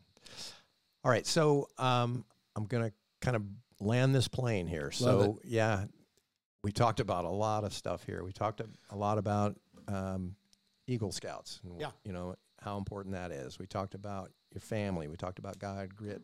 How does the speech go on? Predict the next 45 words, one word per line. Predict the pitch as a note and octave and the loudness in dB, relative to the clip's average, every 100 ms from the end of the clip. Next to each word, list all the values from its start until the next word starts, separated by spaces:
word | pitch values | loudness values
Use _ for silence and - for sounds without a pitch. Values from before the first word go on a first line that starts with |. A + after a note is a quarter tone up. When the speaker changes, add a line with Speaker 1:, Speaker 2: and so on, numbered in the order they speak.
| - | -8
Speaker 1:
and | G2 | -6
goals. | G#2 F#2 E2+ D2+ C2+ - _ _ _ _ _ _ - | -4 -6 -6 -8 -12 -20 _ _ _ _ _ _ -14
Um, | F#2+ F#2 E2+ - _ _ _ | -10 -8 -10 -14 _ _ _
I, | G2 G2 _ _ _ | -12 -12 _ _ _
I | F2 | -10
wanna | F#2+ B2 C#3 | -4 -2 0
come | - A#2+ A2+ | 0 -2 0
back, | G#2 G2+ G2+ - _ _ _ _ _ _ _ _ _ | -2 -4 -6 -10 _ _ _ _ _ _ _ _ _
uh, | F2 E2 C#2 B1+ _ _ _ _ _ _ _ _ _ _ _ _ _ - | -12 -10 -10 -12 _ _ _ _ _ _ _ _ _ _ _ _ _ -4
as, | F#2 | -2
as | F2+ G2 | -2 -4
we | G2+ | -2
kinda | G2+ A2 G2 | 0 2 2
wrap | G2 F#2+ | 2 0
this | - F#2+ | -2 -2
up. | G2+ E2+ | -2 -2
We | G2 | -2
talked | - G#2 A2+ | 2 2 2
a | |
lot | G#2 G2 G2 | 0 0 0
about | F2+ F#2 F2+ | -2 -2 -2
the | - F#2 | -2 -2
importance | F2+ - A#2 G2+ F#2 F#2+ | -4 -4 -2 0 -2 -4
of | G2+ F2+ | -4 -4
having | - G#2 F#2 F#2 F2+ F2 F#2 _ _ | 0 2 2 2 -2 -4 -10 _ _
godly | - F#2 G2 G2 | 0 0 0 -2
relationships | F#2 F#2 F#2 F2+ - F2 E2+ E2+ D#2 - | -4 -4 -6 -6 -6 -8 -6 -6 -6 -10
in | - D2+ D2+ | -10 -8 -8
men. | C2 A1+ | -8 -6
You | G2+ | 0
talked | A#2 B2 | 4 4
Speaker 2:
Yes. | A2+ | 4
Speaker 1:
about, | G#2 G#2+ F#2+ _ | 2 2 0 _
Speaker 2:
Yeah. | - A2 B2 | 4 6 6
Speaker 1:
you | A#2 | 4
talked | - B2+ A#2 | 4 4 4
about | A2 | 2
relationships | G2+ A#2 C3 - A2 G2+ | 4 6 6 4 -2 -6
with | G#2+ | -6
other | G2+ F#2 | -6 -4
men, | F2+ F2+ E2+ | -6 -8 -8
but | F2 | -4
I | A#2+ | -4
Speaker 2:
Yeah. | A#2 | -2
Speaker 1:
think, | A2+ | -4